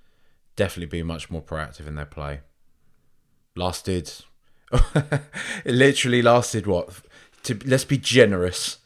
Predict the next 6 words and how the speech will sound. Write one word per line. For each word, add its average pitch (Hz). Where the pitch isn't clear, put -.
seven 113
minutes. 87
And 98
then 92
everybody 85
just -